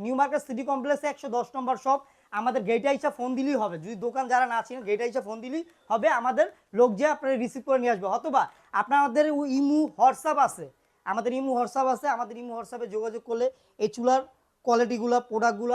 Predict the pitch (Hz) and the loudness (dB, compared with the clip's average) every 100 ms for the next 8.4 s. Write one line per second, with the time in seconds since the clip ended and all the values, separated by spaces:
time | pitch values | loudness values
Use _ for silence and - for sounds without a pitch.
0 | 220 226 226 233 240 233 220 180 147 143 | -2 -4 -8 -10 -8 -4 -4 -4 -10 -14
1 | 120 _ _ _ - 185 208 214 208 233 | -20 _ _ _ -10 -4 -2 -2 -2 0
2 | 220 220 - 269 220 214 208 214 240 262 | 2 0 0 -4 -4 -2 -2 0 0 -2
3 | 262 233 - 233 233 185 175 180 143 131 | -4 -6 -6 -6 -6 -6 -6 -8 -10 -18
4 | _ _ _ - 165 208 233 240 185 196 | _ _ _ -12 -10 -6 -4 -2 -2 -4
5 | 240 - 233 311 - - 170 185 196 180 | -6 -6 -6 -6 -8 -14 -10 -8 -4 -4
6 | 170 240 226 262 269 262 208 220 220 180 | -4 -4 -2 -2 -2 -4 -4 -4 -4 -4
7 | 147 131 _ - 170 151 170 175 262 214 | -8 -20 _ -8 -8 -4 -4 -2 -2 0
8 | 214 220 190 196 | 0 0 -2 0